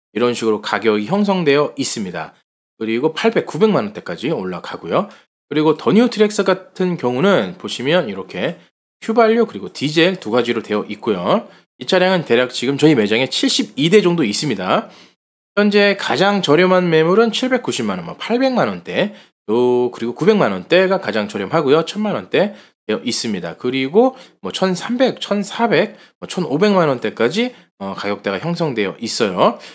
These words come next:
자, 지금부터 바로 트랙스 모델 먼저, 먼저 천-, 천천히 하나,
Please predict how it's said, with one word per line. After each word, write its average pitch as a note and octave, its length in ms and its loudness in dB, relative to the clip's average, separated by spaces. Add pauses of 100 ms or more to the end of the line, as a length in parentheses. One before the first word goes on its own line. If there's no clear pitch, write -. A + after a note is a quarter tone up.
(120)
자, - 60 -10
지금부터 D3 540 2
바로 F#2+ 360 -8 (540)
트랙스 C4+ 340 2
모델 A#2+ 240 4
먼저, A2+ 300 -2
먼저 F2+ 260 -10
천-, - 220 -16
천천히 E3 400 -2
하나, F#3 260 0